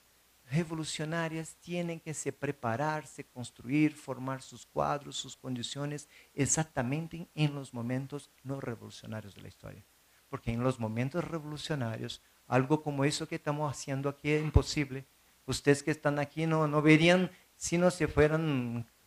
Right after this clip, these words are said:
¿eh? amarrados, traídos aquí a la fuerza, ¿eh? Imagínense si, si México está en un momento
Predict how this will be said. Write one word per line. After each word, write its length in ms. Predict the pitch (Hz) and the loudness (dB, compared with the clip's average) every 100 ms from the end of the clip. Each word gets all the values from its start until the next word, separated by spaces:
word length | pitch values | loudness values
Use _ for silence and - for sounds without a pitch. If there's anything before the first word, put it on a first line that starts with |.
| _ | _
¿eh? 140 | 123 135 - | -8 -4 2
amarrados, 800 | 127 139 143 160 160 156 151 113 - | 10 12 12 10 10 8 0 -6 -8
traídos 480 | 123 123 139 135 131 | 0 4 6 6 6
aquí 200 | - 143 | 4 4
a 80 | 143 | 4
la 80 | |
fuerza, 500 | 143 175 127 - 113 - _ _ _ - | 8 8 8 4 -16 -18 _ _ _ -4
¿eh? 180 | 117 143 _ _ | -2 -2 _ _
Imagínense 680 | 123 110 135 147 156 160 151 _ _ _ | -2 0 2 0 -4 -8 -10 _ _ _
si, 500 | - 131 143 139 131 | -4 0 0 -2 -10
si 180 | - 127 | -6 -2
México 460 | 127 139 170 - 143 | 4 4 4 -2 -6
está 180 | - | -2
en 140 | 131 135 | 0 0
un 100 | 131 | 0
momento 460 | 117 127 131 131 | -2 -2 -4 -10